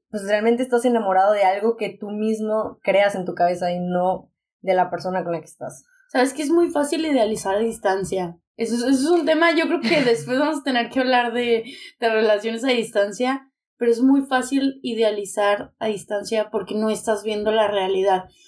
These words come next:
Speaker 2: Si todavía cuando la ves,
Speaker 1: Ujú.
Speaker 2: no la ves,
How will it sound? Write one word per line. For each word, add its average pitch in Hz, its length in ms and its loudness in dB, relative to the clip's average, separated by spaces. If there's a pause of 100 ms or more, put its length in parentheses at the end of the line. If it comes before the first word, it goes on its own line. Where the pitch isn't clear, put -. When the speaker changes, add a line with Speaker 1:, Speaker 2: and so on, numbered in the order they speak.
(120)
Speaker 2:
Si 233 160 -14
todavía 320 380 2
cuando 269 300 2
la 180 260 2
ves, 196 560 0
Speaker 1:
Ujú. 180 380 -12
Speaker 2:
no 226 340 2
la 196 240 4
ves, 254 460 2